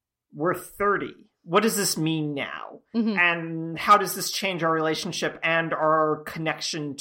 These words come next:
Speaker 1: to New York City? How does it change our connection to the people in our lives? And how are the people in our lives changing?"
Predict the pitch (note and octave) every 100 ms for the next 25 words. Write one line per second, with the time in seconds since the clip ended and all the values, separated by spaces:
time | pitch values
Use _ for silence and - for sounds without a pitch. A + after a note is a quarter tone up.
0 | - F3 D#3 D3+ C#3+ C#3+ _ _ - E3
1 | D#3+ D3 - - - G#3 B3 C#4 C4+ A3+
2 | F3 D#3+ D#3+ D#3 D#3+ D#3+ D#3 D3 D3+ D3+
3 | D#3 D3 D#3+ C#3+ - - C#3 C3 B2+ E3
4 | G3+ G3 - - - _ F3+ F#3+ E3 A#3
5 | B3+ F#3+ B3 G#3+ G3 E3+ D#3+ D#3+ D#3+ -
6 | D#3+ C3+ -